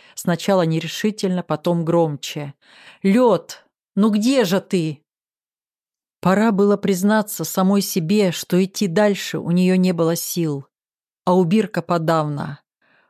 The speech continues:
Он был измотан, не ел больше суток. Ее все еще кидало в жар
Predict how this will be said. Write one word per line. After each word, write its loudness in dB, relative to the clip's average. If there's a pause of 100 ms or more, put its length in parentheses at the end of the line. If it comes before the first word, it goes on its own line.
(120)
Он 4
был 4
измотан, 2 (160)
не 2
ел 4
больше 0
суток. -8 (760)
Ее 4
все -2
еще 0
кидало 2
в -2
жар 0